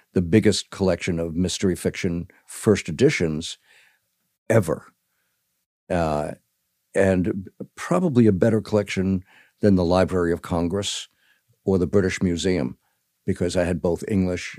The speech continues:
and American books, uh, about sixty thousand volumes,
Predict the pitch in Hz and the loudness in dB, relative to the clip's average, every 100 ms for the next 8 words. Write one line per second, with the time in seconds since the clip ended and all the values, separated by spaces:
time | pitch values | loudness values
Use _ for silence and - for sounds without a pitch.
0 | - 92 104 95 90 85 87 87 80 90 | -4 0 2 2 0 -2 -2 -6 -6 -4
1 | 76 - - - _ - _ _ - 85 | -4 -8 -14 -16 _ -20 _ _ -8 -6
2 | 78 80 95 85 - - - - - 104 | -4 -4 -4 -4 -4 -2 -2 -2 0 0
3 | - - 98 101 95 98 87 87 80 69 | 0 -2 0 0 0 0 0 -2 -2 -4
4 | 71 98 - | -6 -8 -12